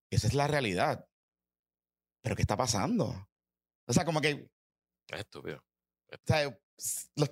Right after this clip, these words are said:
Speaker 1: las tienes ahí, como que... o sea, no sé,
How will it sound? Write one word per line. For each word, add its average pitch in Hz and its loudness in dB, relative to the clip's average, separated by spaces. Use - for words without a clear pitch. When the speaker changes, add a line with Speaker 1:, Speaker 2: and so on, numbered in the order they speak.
Speaker 1:
las 147 -2
tienes 165 2
ahí, 262 2
como 180 0
que... 170 2
o 160 2
sea, 180 2
no 165 0
sé, 98 -2